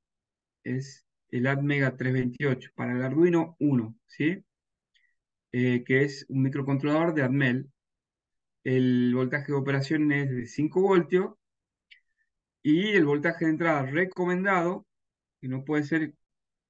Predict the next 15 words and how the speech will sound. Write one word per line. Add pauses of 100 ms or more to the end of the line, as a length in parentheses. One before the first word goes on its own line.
(140)
podría
ser
otro
también,
pero (2000)
entre
siete
y
doce
voltios. (1500)
Y
los
límites
de
voltaje